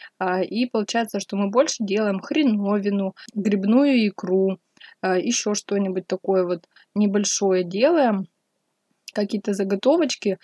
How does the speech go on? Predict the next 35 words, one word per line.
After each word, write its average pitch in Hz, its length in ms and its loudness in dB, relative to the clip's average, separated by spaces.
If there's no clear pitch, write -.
И 277 60 -2
вот 269 160 -2
этих 277 220 0
баночек, 302 460 0
которые 208 400 -2
я 196 100 0
себе 190 300 -4
оставила, 262 540 2
мне 226 220 2
хватит, 214 500 -2
в - 60 -20
принципе, 208 560 -4
надолго. 190 640 2
Или 277 280 2
что-то 247 300 -2
переложить, 202 600 0
допустим, 180 500 -6
да, 196 160 -4
в - 20 -20
какую-то 196 420 -4
из 180 80 -4
большой 202 380 0
ёмкости 247 520 0
в 180 40 -10
маленькую. 185 640 -4
Вот 180 140 -4
маленькие 202 460 0
баночки 247 460 0
я 202 100 0
всегда 190 340 -4
себе 180 240 -8
тоже 185 300 -4
оставляю 240 540 -2
несколько 277 460 -4
штук, - 360 -6